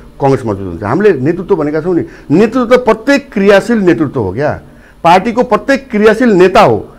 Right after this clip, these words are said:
जबसम्म हामीले क्रियाशीलले आफूलाई म नेता हुँ भन्ने बुझ्दैन, त्यसदेखि अरूलाई दोष लगाउने, अर्कोले अर्कालाई दोष लगाउने र नेतृत्व गर्न लास्टमा गएर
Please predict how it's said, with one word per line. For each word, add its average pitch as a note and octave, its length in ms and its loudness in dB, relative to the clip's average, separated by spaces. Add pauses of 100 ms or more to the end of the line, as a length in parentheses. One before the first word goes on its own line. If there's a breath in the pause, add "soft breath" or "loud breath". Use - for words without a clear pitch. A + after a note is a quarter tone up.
(300 loud breath)
जबसम्म G#3+ 380 2
हामीले F#3 320 4
क्रियाशीलले E3+ 500 0
आफूलाई D3 580 0
म B2+ 160 0
नेता C3 260 0
हुँ A2 340 0
भन्ने C#3 200 0
बुझ्दैन, A2 460 -6 (420 loud breath)
त्यसदेखि D#3 340 0
अरूलाई E3 440 0
दोष B2 240 -4
लगाउने, A2 300 -4
अर्कोले B2 380 -4
अर्कालाई C#3+ 400 -2
दोष A#2 200 -6
लगाउने G#2+ 280 -2
र G#2+ 60 -2
नेतृत्व D3+ 420 -6
गर्न G#2 320 -6
लास्टमा D3 360 -4
गएर A#2 160 -4